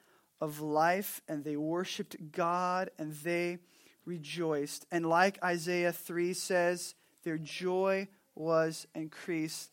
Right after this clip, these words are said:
and God was glorified. Hear me out. When you have an encounter with God, you're never the same. When you meet Jesus,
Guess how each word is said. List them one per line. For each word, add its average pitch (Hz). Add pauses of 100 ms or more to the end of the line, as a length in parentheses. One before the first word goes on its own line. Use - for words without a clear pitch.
and 160
God 156 (260)
was 151 (240)
glorified. 156 (260)
Hear 185
me 185
out. 156
When 170
you 175
have 208
an 214
encounter 185
with 160
God, 156 (520)
you're 160
never 147
the 135
same. 127 (1120)
When 214
you 262
meet 285
Jesus, 254